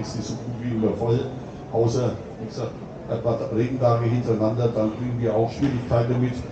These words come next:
Deswegen ist auch unser Tipp, wenn man den Platz zur Verfügung hat und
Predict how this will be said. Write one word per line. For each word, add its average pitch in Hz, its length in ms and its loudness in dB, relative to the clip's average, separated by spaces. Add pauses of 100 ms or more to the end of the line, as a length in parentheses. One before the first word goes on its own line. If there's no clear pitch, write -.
(240)
Deswegen 131 640 2
ist 117 140 -4
auch 117 220 4
unser 135 340 4
Tipp, 147 160 0 (440)
wenn 131 180 2
man 139 240 2 (100)
den 123 140 -4
Platz 123 320 -2
zur 139 140 2
Verfügung 135 520 4
hat 131 140 4
und 123 160 -2